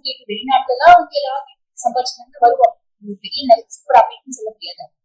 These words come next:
but இருந்தாலும் அதுலயும் பிளஸ் அப்படின்றது இருக்கதா செய்யும். அதே மாதிரி முற்பகுதியில உணர்வு சக்தி சார்ந்து ரொம்ப குருவா இருக்காரு,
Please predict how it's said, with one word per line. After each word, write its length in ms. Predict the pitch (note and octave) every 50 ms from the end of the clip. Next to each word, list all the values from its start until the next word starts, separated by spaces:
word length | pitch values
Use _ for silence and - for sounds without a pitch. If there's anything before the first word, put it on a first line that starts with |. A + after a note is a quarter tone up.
| _ _ -
but 100 | A#3 -
இருந்தாலும் 400 | - A#3 A4+ - C4 C4 - - -
அதுலயும் 340 | - - E5 - - _ _
பிளஸ் 220 | _ - - - -
அப்படின்றது 440 | - _ - - - - - - G#4+
இருக்கதா 320 | - _ - - - F#4 -
செய்யும். 300 | - - - - _ _ _ _ _ _ _ _ _ -
அதே 140 | A3 A3+ A#3 -
மாதிரி 220 | C#4 C4+ C#4+ C#4+ C4
முற்பகுதியில 680 | B3 C4+ D#4+ D#4+ _ - F#5 - - - - B3+ - D#5 D#5+ B4+ A#4+
உணர்வு 460 | B4+ - - - D#5+ C#5+ C#5 C#5+ C#5+ -
சக்தி 280 | - F5+ _ _ _ - -
சார்ந்து 400 | - - G5 G5 - - B4+ B4
ரொம்ப 200 | - A4 A4+ A#4
குருவா 320 | - _ - _ - - F4
இருக்காரு, 280 | - - - F5+ F5